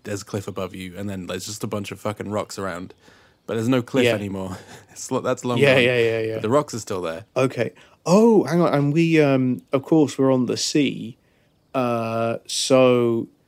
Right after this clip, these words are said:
Speaker 2: um, there are probably places up and down the coast where there is lots of supply of nice, smooth,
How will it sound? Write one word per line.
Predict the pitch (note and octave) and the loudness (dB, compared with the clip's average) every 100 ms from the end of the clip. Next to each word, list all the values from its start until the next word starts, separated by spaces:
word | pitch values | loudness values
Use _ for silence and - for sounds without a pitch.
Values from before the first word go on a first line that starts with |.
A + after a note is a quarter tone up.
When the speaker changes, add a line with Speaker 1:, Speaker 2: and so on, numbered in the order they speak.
| _ _ _ _ | _ _ _ _
Speaker 2:
um, | B2 A#2 A2+ A2 G#2+ F#3 - _ _ - | -2 0 0 -4 -8 -14 -18 _ _ -6
there | B2+ B2+ | 0 2
are | A#2 A2+ | 4 0
probably | - C3+ B2 A#2 A2+ | 2 2 4 2 0
places | - B2 A#2 A2 | 0 0 0 -6
up | C3 A#2+ | -4 -4
and | A#2 | -2
down | B2 A#2 | 0 0
the | G#2+ | -4
coast | - A#2+ G#2+ - | -4 -2 -2 -4
where | A2+ | -4
there | A2+ A2+ | -4 -8
is | G#2+ | -4
lots | A#2+ A#2 - | -2 -2 -6
of | A#2 | -10
supply | - - A2+ A2+ A2+ A#2 - | -12 -10 -8 -8 -8 -8 -2
of | A#2+ A2 G#2 - _ _ _ - | 0 0 -4 -16 _ _ _ -4
nice, | C3 A#2 - | -2 -2 -4
smooth, | - - - B2+ A#2 A2 G#2 | -8 -8 -4 -2 -2 -4 -8